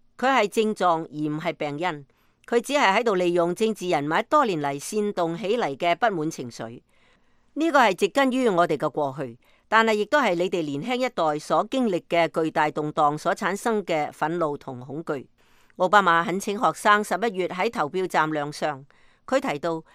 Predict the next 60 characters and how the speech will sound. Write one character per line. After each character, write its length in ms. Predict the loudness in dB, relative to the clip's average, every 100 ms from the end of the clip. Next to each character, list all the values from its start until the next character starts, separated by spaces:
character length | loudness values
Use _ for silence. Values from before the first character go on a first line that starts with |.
| _
零 300 | -4 0 0
一 60 | 4
六 220 | 4 4
年 180 | 0 -4
嘅 220 | 0 0
總 200 | 0 -4
統 160 | -2 0
大 140 | 2 2
選 340 | 2 -4 -4
時， 360 | -4 -10 -10 -12
只 120 | -8
有 120 | 0 0
五 120 | 0
分 200 | -4 -4
之 180 | -4 -2
一 80 | -2
嘅 320 | -2 -2 -2
有 240 | -2 -4
投 240 | -2 -6 -6
票 280 | -4 -4 -4
權 180 | -8 -8
嘅 220 | -2 -2
年 220 | -2 -8
輕 240 | -4 -4 -4
人 120 | -8 -10
投 220 | -12 -8
咗 160 | -6
票。 240 | -6 -8 -14 _ _ _ _
奧 100 | 2
巴 140 | 4
馬 120 | 4 0
宣 200 | -4 -6
稱， 300 | -4 -6 -8 _ _ _ _
民 260 | -4 -2 -2
治 180 | -2 -4
本 220 | 0 -2
身 300 | 2 2 2
只 160 | -2 2
有 120 | 4 4
喺 260 | 4 0 0
每 220 | 0 2
個 160 | 2
人 200 | 2 0 0
都 220 | 2 2
盡 220 | 0 -2
到 120 | -2
義 220 | -4 -4
務 160 | -2 -2
嘅 140 | -2
時 180 | -6 -6 -4
候， 260 | -4 -4
先 220 | -6 -8
至 120 | -4 -2
會 240 | 0 -2
真 280 | 0 0 0
嘅 220 | -2 -4
正 200 | -4 -8
常 220 | -8 -10
運 180 | -10 -14
作。 220 | -8 -8